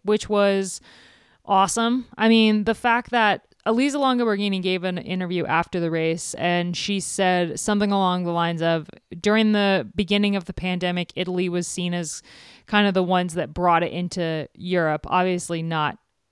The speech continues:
that's not how it works, but that's kind of how, how it seemed in the beginning of the pandemic. And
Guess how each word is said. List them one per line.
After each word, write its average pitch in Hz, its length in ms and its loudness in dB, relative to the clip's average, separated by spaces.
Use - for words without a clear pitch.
that's 180 260 0
not 170 160 -4
how 175 160 0
it 156 120 -2
works, 175 420 2
but 196 160 -4
that's 185 180 -4
kind 202 240 -4
of 175 80 -10
how, 180 640 0
how 202 240 0
it 170 140 -6
seemed 185 440 -4
in 185 80 -4
the 180 80 -2
beginning 165 380 -4
of 156 80 -6
the 165 80 -6
pandemic. 165 640 -6
And 185 360 2